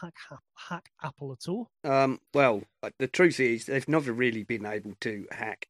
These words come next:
Speaker 2: Apple. And, uh, what he's got even more annoyed about is that, uh, Apple recently have increased the, uh, the rate at which you can attempt to brute force a phone. They've changed the, apparently they've changed their hash iterations from ten thousand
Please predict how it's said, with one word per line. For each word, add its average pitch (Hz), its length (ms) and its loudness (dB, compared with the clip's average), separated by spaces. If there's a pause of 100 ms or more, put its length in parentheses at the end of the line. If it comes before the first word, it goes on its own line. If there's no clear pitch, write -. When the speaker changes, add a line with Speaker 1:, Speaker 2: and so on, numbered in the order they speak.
Speaker 2:
Apple. 123 460 -2
And, 120 280 -2 (200)
uh, 131 220 4
what 151 200 8
he's 151 220 0 (120)
got 147 280 4
even 160 320 4
more 139 400 8 (160)
annoyed 120 320 0
about 113 420 -2
is 113 260 -2
that, - 400 -2
uh, 123 300 4 (180)
Apple 147 300 4
recently 135 680 2
have 123 280 0
increased 135 480 0
the, 135 440 0 (160)
uh, 113 480 -4
the 127 100 -4
rate 135 320 4
at 131 160 2
which 139 220 0
you 139 80 -6
can 131 160 -4
attempt 127 320 2
to 120 200 -10
brute 139 240 2
force - 640 2 (160)
a - 40 -4
phone. 151 460 4 (160)
They've 131 260 4
changed 147 420 4
the, - 120 4
apparently 160 400 6
they've 135 180 4
changed 151 260 2
their 131 120 4
hash 160 380 2
iterations 117 560 -2
from 120 180 -6
ten 175 240 6
thousand 107 560 2